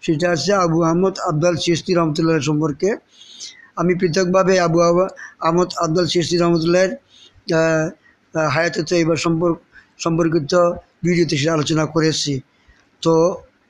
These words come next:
মূল চিশতিয়া তরিকার মূল হচ্ছেন ওনারা। ইনি চি-, উপাধি পাইলেন কী জন্য? ওনাকে চিশতি বলার কারণ এই যে তাঁর পীর মুরশিদ সিলসিলা চিশতিয়া তরিকার আদি পীর হযরত খাজা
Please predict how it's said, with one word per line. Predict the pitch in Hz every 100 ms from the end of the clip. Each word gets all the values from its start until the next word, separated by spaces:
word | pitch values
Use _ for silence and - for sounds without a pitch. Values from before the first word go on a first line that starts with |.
| _ _ -
মূল | 175 175
চিশতিয়া | - 196 170 - 240
তরিকার | 233 220 202 202 196
মূল | 185 180 185 185
হচ্ছেন | 185 202 196
ওনারা। | 180 175 143 120 _ _ _ _ _ _ _ _ _ _ _ _ -
ইনি | 196 208 233
চি-, | 233 202 214
উপাধি | 185 196 190
পাইলেন | 185 180 170
কী | 170
জন্য? | 165 170 190 240 330 - _ - _ _ - - _ _ _ _ _ _ - - - _ -
ওনাকে | 175 190 190
চিশতি | 196 180 226
বলার | 208 208 208
কারণ | 196 185
এই | 185
যে | 185 202
তাঁর | 202 190 190
পীর | - 190 190
মুরশিদ | 190 185 185 196
সিলসিলা | - 175 165 180 202
চিশতিয়া | - 180 143 190
তরিকার | 175 175 196 202
আদি | - 180 165 180 175
পীর | 180 196 190
হযরত | 170 180 175
খাজা | 170 165 156 196 226